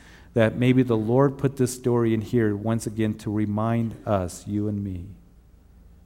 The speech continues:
that it is so very important, the way to keep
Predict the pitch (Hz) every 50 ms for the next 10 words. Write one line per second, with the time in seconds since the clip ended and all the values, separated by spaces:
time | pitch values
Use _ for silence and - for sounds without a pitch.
0 | - _ _ _ _ _ _ _ _ _ _ _ _ - - 104 101 101 101 101
1 | 104 101 95 - - 117 107 104 98 101 107 110 113 120 123 123 123 123 120 -
2 | - 110 104 98 87 87 85 87 - 104 98 101 113 113 120 123 117 120 - -
3 | - - - 139 117 98 85